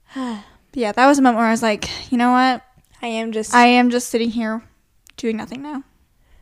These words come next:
Speaker 1: <laughs> Oh.
Speaker 2: And then he'd be, like, doing something like,
Speaker 1: He's
Speaker 2: "And
Speaker 1: like,
Speaker 2: what are
Speaker 1: "What
Speaker 2: you
Speaker 1: do you"
Speaker 2: guys doing?" And I'd be like,
Speaker 1: <laughs> Like, there was,
Speaker 2: "You
Speaker 1: like,
Speaker 2: know?"
Speaker 1: a couple times we were just, like, <laughs> sitting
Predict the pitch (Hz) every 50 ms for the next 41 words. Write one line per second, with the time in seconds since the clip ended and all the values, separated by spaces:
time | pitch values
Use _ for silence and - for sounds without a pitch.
0 | _ - _ _ - _ _ _ _ - 269 269 - - - - - - - -
1 | - 254 - - _ _ _ _ _ _ - _ _ - - - - - - -
2 | - _ _ _ - 262 277 285 302 311 311 311 311 277 294 277 - 302 277 240
3 | 262 277 262 220 208 - 226 247 240 240 233 233 233 - - - - - - -
4 | - 220 214 220 233 262 311 - 370 370 294 269 254 220 220 208 190 180 170 302
5 | 311 - 220 214 220 214 220 214 220 - - 285 302 - _ _ _ _ - _
6 | - - - - - 311 392 381 370 403 392 403 381 359 320 285 330 403 466 480
7 | 254 262 262 240 254 233 240 240 - 233 214 240 240 233 254 254 254 269 269 233
8 | - - - - - - - - 233 294 -